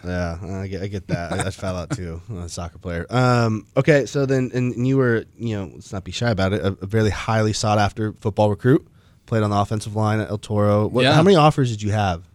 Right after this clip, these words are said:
Speaker 1: and what kinda ultimately led you to your decision, and what was that decision?
Speaker 2: Right. So out of high school, I had an offer to go to Washington State or Air Force, Nevada, Reno, or U N L V.
Speaker 1: Okay.
Speaker 2: Uh,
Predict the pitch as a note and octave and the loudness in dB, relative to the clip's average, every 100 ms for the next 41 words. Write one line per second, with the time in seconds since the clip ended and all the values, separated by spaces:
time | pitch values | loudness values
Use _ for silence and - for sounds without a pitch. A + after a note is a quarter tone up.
0 | - G#2 G2 A#2 B2+ D3 A#2+ - A2+ G#2 | -12 -10 -4 -4 0 2 2 0 -2 0
1 | G#2+ G#2 G2 G2 F2+ - G2 F#2 F2+ G2 | 0 0 -2 -6 -6 -6 -6 -6 -8 -8
2 | F#2+ F#2+ E2+ D#2+ - B2+ C3 C#3+ B2 G2+ | -6 -6 -8 -16 -14 -2 4 6 4 0
3 | - C#3+ C#3 C#3 C3 - C3 D#3+ C#3+ D3 | 0 4 6 6 4 2 0 0 -2 -4
4 | - C3+ B2+ A#2+ B2 B2 A#2 A#2+ A#2+ B2 | -4 -4 -2 0 -2 -4 -4 -4 -6 -8
5 | A#2 A2+ - A#2 A2 A2 - A#2 A2 G#2+ | -8 -8 -10 -10 -8 -8 -10 -12 -10 -6
6 | A2+ - C3+ - B2+ B2 B2+ B2+ - _ | -6 -6 -10 -6 -4 -2 -4 -6 -12 _
7 | _ A2 A2 G#2+ G#2+ G#2+ - A#2 B2+ B2 | _ -10 -8 -8 -8 -10 -10 -4 -4 -4
8 | B2+ A#2+ A#2+ A#2 A2 - A#2 A2+ A#2+ A#2+ | -6 -4 -2 -2 -4 -8 -6 -2 -2 -2
9 | A#2 A2+ A2+ A2 G#2 G#2 A2 G#2+ G#2+ A2 | -4 -6 -6 -6 -8 -10 -10 -10 -12 -12
10 | A2 B2+ - G#2+ F#2 | -12 -14 -16 -10 -8